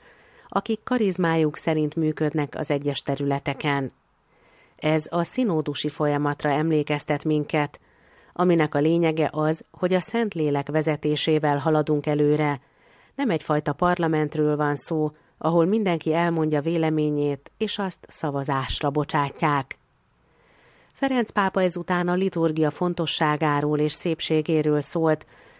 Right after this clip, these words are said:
mely a keleti egyházak szóhasználatában a mennyet összeköti a földdel. A liturgiára összegyűlt közösség az ég felé fordítja tekintetét, a magasságos Isten hangjára figyel,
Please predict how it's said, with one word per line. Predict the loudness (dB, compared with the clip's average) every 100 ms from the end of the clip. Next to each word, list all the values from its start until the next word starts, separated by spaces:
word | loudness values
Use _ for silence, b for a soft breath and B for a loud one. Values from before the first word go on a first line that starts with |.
| B
mely | 0 2
a | 2
keleti | 0 0 0 0 -2
egyházak | -2 -2 0 0 -2
szóhasználatában | -2 -2 0 0 0 2 2 2 2 2 2 0 -2 -8 _
a | 0
mennyet | 2 2 0 -2 -6 -8
összeköti | -6 -4 -2 -2 -2
a | -2
földdel. | -2 -6 -4 -4 -2 -4 -6 _ _ _ _ b b b b b -2
A | 2
liturgiára | 2 2 0 2 2 2 2 2
összegyűlt | 0 0 0 0 0
közösség | 0 2 2 0 0 2 2
az | 2 0
ég | -2 -4
felé | -4 -4 -2 -2
fordítja | -2 -2 0 0 -2 -4 -2
tekintetét, | -2 -2 -2 -2 -2 0 0 -2 -12 b b b b
a | -4
magasságos | 0 2 2 -2 0 0 -2 -4
Isten | -6 -6 -2 -4
hangjára | -2 -2 0 0 2 0
figyel, | -2 -2 0 2 0